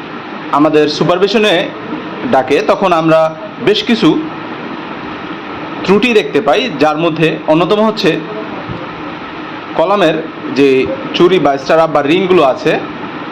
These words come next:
সেগুলো দেখা যাচ্ছে প্রায়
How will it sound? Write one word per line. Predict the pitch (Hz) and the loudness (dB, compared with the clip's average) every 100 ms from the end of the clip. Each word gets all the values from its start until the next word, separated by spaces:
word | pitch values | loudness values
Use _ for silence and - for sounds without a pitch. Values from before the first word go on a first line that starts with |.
| - | -6
সেগুলো | - 185 185 147 - - - - - - - - - - - - - 143 | 0 2 4 2 2 -6 -10 -10 -10 -10 -12 -12 -14 -12 -12 -10 -4 0
দেখা | 165 202 | 2 2
যাচ্ছে | 196 170 151 151 | 2 0 0 2
প্রায় | 143 139 | 2 4